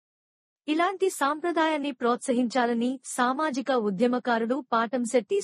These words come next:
సూర్యచంద్ర అన్నారు. కేంద్ర రాష్ట్ర ప్రభుత్వాలు ఎంతో ప్రతిష్టాత్మకంగా నిర్వహిస్తున్న జీరో బడ్జెట్ నేచురల్ ఫార్మింగ్, జెడ్బీఎన్ఎఫ్, ప్రకృతి వ్యవసాయం సాగు విధానాన్ని అందరూ ఆచరించాలని పాటంశెట్టి సూర్యచంద్ర కోరారు.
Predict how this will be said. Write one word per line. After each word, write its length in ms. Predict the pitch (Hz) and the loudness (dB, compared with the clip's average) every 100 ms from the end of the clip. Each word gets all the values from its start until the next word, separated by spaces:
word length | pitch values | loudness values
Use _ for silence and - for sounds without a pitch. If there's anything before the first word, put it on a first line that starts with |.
| - | -2
సూర్యచంద్ర 600 | 247 240 226 214 180 160 - _ - | -2 0 0 -2 -2 -4 -8 _ -2
అన్నారు. 400 | 233 240 254 254 _ - | 0 2 0 -2 _ -2
కేంద్ర 320 | 302 320 320 | 0 2 0
రాష్ట్ర 420 | 254 247 240 - | 2 0 -2 -6
ప్రభుత్వాలు 760 | - 240 233 202 233 233 233 262 220 | -2 2 0 0 0 0 -2 -4 0
ఎంతో 360 | 240 254 294 302 | 0 2 -2 0
ప్రతిష్టాత్మకంగా 1000 | 262 247 262 - 269 320 330 311 285 285 | -2 -2 -6 -2 -4 -2 -4 -4 -2 -2
నిర్వహిస్తున్న 680 | 247 226 233 233 - 247 226 | 0 -2 -2 -4 -4 -2 0
జీరో 440 | 196 180 247 285 | 0 0 0 0
బడ్జెట్ 460 | 262 208 196 233 233 | 0 0 2 2 0
నేచురల్ 460 | 226 233 - 262 254 | 0 -2 0 -2 -2
ఫార్మింగ్, 540 | - 220 220 214 226 220 _ _ - | 0 0 0 0 -2 -6 _ _ -8
జెడ్బీఎన్ఎఫ్, 760 | 190 254 226 285 269 247 311 - _ _ - | 2 2 2 0 2 0 -2 -12 _ _ -2
ప్రకృతి 420 | 285 294 330 339 | -2 0 2 2
వ్యవసాయం 640 | 247 240 254 254 277 311 302 | 4 2 0 0 -2 -2 -6
సాగు 380 | - 233 233 | -2 0 0
విధానాన్ని 680 | 214 214 214 226 233 233 269 - | 0 0 0 0 0 0 -2 -2
అందరూ 340 | 240 262 320 330 | -2 0 0 0
ఆచరించాలని 880 | 214 226 262 254 226 254 233 240 262 - | 0 -2 -2 -2 -2 0 0 0 -4 0
పాటంశెట్టి 680 | 226 226 254 226 262 - 311 | 0 0 -4 -2 -2 0 -4
సూర్యచంద్ర 680 | - 277 294 311 254 240 254 | -2 -4 -2 0 0 2 0
కోరారు. 500 | 214 190 180 160 | 0 -2 -2 -6